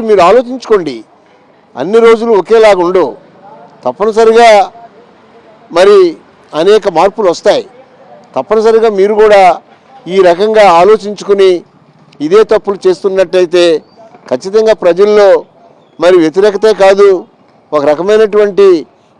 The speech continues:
ఏహ్యభావం వస్తుంది. దాన్ని మీరు వేచి చూడాలి. దాన్ని మీరు తప్పనిసరిగా దాన్ని మీరు అనుభవిస్తారని తప్పనిసరిగా ఈ రోజున మన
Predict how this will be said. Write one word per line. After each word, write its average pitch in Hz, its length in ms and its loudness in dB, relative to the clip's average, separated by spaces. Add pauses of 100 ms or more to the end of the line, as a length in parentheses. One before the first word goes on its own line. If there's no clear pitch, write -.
(160)
ఏహ్యభావం 196 560 2
వస్తుంది. 190 400 0 (680)
దాన్ని 180 300 0
మీరు 175 220 2
వేచి 185 280 0
చూడాలి. 185 420 2 (540)
దాన్ని 170 240 0
మీరు 165 180 -4
తప్పనిసరిగా 196 640 0 (640)
దాన్ని 190 280 0 (100)
మీరు 180 180 2 (140)
అనుభవిస్తారని 185 760 0 (640)
తప్పనిసరిగా 208 580 2 (100)
ఈ - 100 2
రోజున 202 280 2 (840)
మన 185 140 2